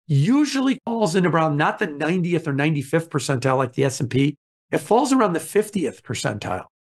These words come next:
So the index is somewhere in the middle of the pack. Historically, you've got an even money chance, if you want to just think of it in those terms, of outperforming the index 'cause it's in the middle of the pack. Why is it different in equities versus fixed income? There's a lot of reasons,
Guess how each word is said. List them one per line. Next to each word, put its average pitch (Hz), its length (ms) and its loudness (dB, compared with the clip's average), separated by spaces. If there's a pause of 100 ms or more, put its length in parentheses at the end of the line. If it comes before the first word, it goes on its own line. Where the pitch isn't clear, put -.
(120)
So 180 540 4
the 165 180 2
index 302 360 0
is 156 80 -10
somewhere 220 260 2
in 175 60 0
the 143 80 2
middle 196 360 0
of 131 60 -4
the 123 80 -8
pack. 196 440 -4 (280)
Historically, 214 1120 0 (180)
you've 190 160 -4
got 196 160 2
an 170 100 -2
even 196 340 0
money 170 320 -2
chance, 202 360 -2
if - 60 -12
you 170 100 0
want 170 140 2
to 143 40 2
just 139 220 -6
think 190 160 0
of 151 80 2
it 143 200 0
in 131 120 2
those 185 260 2
terms, 127 380 -2 (300)
of 170 160 4 (100)
outperforming 190 540 2
the 156 140 -2
index 214 360 0
'cause 160 180 -2
it's 160 240 -4
in 170 120 0
the 156 60 4
middle 151 360 4
of 120 80 -2
the 135 60 -2
pack. 156 360 -2 (220)
Why 180 100 4
is 190 100 0
it 196 120 0
different 165 460 0 (200)
in 160 180 4
equities 170 460 2
versus 151 380 -2
fixed 165 240 -4
income? 156 320 0
There's 180 140 0
a 175 40 2
lot 220 240 2
of 208 60 0
reasons, 160 440 -2